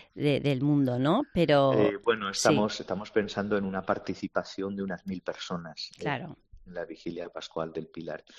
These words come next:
Speaker 2: Eh, lo que sí que el arzobispo hace es una pequeña invitación a un vino de honor, eh, a los miembros de las cofradías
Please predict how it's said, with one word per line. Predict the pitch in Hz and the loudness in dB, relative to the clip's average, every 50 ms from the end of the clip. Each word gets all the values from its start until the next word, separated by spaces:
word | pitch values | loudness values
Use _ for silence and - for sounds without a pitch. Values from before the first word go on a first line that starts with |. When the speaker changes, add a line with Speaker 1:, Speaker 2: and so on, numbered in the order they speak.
| - - - - - - _ _ _ | -20 -20 -20 -20 -20 -20 _ _ _
Speaker 2:
Eh, | - - 107 104 107 101 101 98 101 104 101 98 98 98 | -2 0 2 2 4 4 4 2 2 2 2 0 0 0
lo | 98 95 - | 0 -2 -2
que | - 92 | -2 -6
sí | - - - 104 - | -4 -4 -8 -8 -8
que | - - 104 98 98 95 95 | -2 0 2 4 4 4 4
el | 95 | 2
arzobispo | 92 92 92 - - 90 92 98 95 - - - 92 98 | 2 0 -2 -2 -6 -6 -4 -4 -6 -8 -6 -4 -2 -2
hace | 107 - - - 101 98 - - - - - - - _ _ _ - | -2 -2 -4 -6 -6 -6 -6 -10 -20 -20 -20 -20 -20 _ _ _ -4
es | - 92 90 90 - | -4 -2 -2 -2 -4
una | - 92 90 90 90 - | -6 -6 -6 -6 -4 -2
pequeña | 104 90 - 95 87 90 87 | -2 -2 -2 -2 -2 -2 -2
invitación | 85 90 90 80 - 85 - - 107 98 95 92 92 95 98 90 - | -4 -4 -6 -6 -6 -6 -6 0 2 2 2 2 0 -2 -8 -10 -12
a | 82 85 82 | -12 -12 -12
un | 85 85 82 80 78 76 76 90 - - | -12 -12 -12 -14 -16 -18 -20 -20 -12 -4
vino | 98 101 101 92 87 82 - _ _ - | -4 -2 -2 -2 -6 -10 -12 _ _ -16
de | 90 87 - 87 82 | -16 -12 -10 -8 -8
honor, | 82 85 - 92 92 - - _ _ _ _ _ _ _ _ _ - | -10 -8 -8 -8 -8 -8 -8 _ _ _ _ _ _ _ _ _ -8
eh, | 95 95 92 90 87 87 - | -6 -4 -2 -2 -4 -4 -4
a | 92 | -4
los | 87 87 80 90 | -4 -6 -6 -8
miembros | 87 85 90 90 110 110 98 | -10 -10 -6 -6 -6 -4 -4
de | 90 80 | -6 -6
las | 82 - - | -8 -10 -14
cofradías | - - - - - 69 78 82 80 80 - - - - - | -16 -16 -18 -16 -14 -12 -10 -10 -10 -12 -14 -16 -20 -20 -16